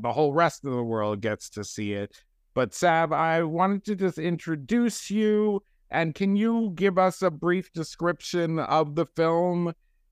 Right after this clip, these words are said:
And, you know, then we can get in further into why it's addressing the issue of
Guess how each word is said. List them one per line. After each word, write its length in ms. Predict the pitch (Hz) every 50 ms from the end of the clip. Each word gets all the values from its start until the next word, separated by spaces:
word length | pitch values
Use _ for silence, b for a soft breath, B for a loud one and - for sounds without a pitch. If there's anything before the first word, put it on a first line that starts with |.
| _ -
And, 600 | 131 135 135 139 143 143 139 139 139 139 139 135
you 120 | 135 143
know, 420 | 143 131 123 123 123 120 120 110 _ _ _ _ _ _ _ _ _ -
then 180 | 135 143 135 135
we 140 | 135 127 110
can 120 | 131 127
get 200 | 113 131 131 123
in 240 | 127 120 117 113 98
further 380 | - 143 139 131 107 123 117 120
into 260 | 117 113 107 - 123
why 420 | 113 110 117 113 117 117 120 117
it's 420 | 117 117 117 98 113 117 - - 117
addressing 560 | 107 85 107 113 110 113 - - 117 104 107
the 120 | 107 107
issue 320 | 107 101 - - 113 104 104
of 80 | 95